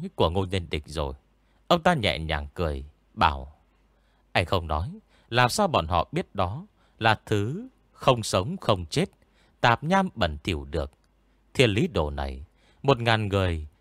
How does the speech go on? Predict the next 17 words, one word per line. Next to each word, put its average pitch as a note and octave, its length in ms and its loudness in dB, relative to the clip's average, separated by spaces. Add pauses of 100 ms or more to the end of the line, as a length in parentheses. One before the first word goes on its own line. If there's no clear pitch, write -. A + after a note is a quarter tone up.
(120)
thì C3+ 100 4
có A3+ 160 2
một A2+ 260 0
ngàn F2 300 -2
cách - 280 -2
giải D2 200 -2 (120)
thích. - 200 -2 (520)
Muốn G#2 240 0
biết B2+ 200 -2
rõ, G2+ 320 -4 (280)
chỉ B2+ 160 2
có G#3+ 140 2
thể F#2+ 220 0 (120)
thỉnh D#2+ 220 -4
giáo F2 400 -6 (280)
người A#2+ 320 4 (100)
am F3+ 200 0